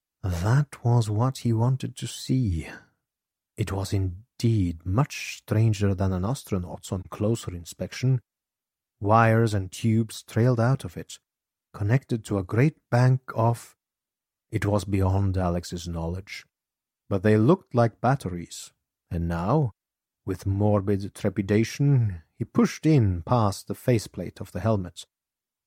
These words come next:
and gazed at the face of the dead pilot. Those wires from the helmet plunged straight into the pilot's hairless head.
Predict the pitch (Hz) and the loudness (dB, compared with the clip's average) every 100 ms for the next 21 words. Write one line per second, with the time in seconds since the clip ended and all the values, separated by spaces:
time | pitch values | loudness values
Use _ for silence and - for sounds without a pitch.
0 | - 95 85 87 110 113 92 85 80 - | -8 -6 -4 2 6 6 4 0 -6 -12
1 | - - - - - 117 92 80 - - | -12 -12 -14 -20 2 2 2 -2 -10 -18
2 | _ _ _ _ - 85 82 87 90 98 | _ _ _ _ -14 -14 -10 -6 -6 -8
3 | - - 90 82 - - - _ _ _ | -6 -2 -2 -6 -14 -20 -20 _ _ _
4 | _ _ _ _ _ _ _ _ _ _ | _ _ _ _ _ _ _ _ _ _
5 | _ _ _ _ - 101 107 98 92 120 | _ _ _ _ -2 2 2 2 4 4
6 | 110 92 90 - 95 90 85 117 95 - | 4 0 -6 -6 -4 -4 0 0 -2 -8
7 | - _ _ _ _ _ 117 120 139 131 | -20 _ _ _ _ _ 4 6 6 4
8 | - - - - - - 123 175 175 - | -2 -16 -16 -18 -6 2 4 4 0 -2
9 | 147 147 135 120 - 123 117 113 - 110 | 0 4 4 2 4 4 4 0 -2 2
10 | 110 104 101 - - 104 80 - | 2 2 -2 -8 -6 -6 -6 -16